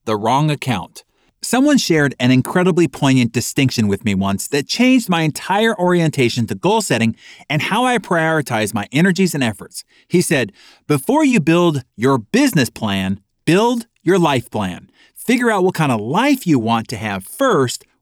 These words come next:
Where do you want to live? What type of people do you want to be surrounded by, et cetera? Do you want to work nights,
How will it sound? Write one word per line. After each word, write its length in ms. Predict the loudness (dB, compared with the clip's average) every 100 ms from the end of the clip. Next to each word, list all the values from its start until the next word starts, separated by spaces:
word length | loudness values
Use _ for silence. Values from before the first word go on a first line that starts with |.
| _
Where 160 | -2 -2
do 60 |
you 60 | 0
want 140 | -4
to 80 | -2
live? 320 | 2 2 0 -6 _ _
What 160 | -8 -4
type 200 | -2 -2
of 120 | -4
people 280 | 0 2 0
do 120 | 2
you 100 | 0
want 300 | 2 -2 -4
to 40 | -8
be 100 | -8
surrounded 580 | -6 -4 0 2 2
by, 320 | 0 0 -2 -4 _
et 120 | -8
cetera? 360 | -4 -4 -4 -14 _ -20 -20 0
Do 100 | 4
you 100 | 4
want 120 | 4
to 40 |
work 240 | 2 0 2
nights, 420 | 2 0 -6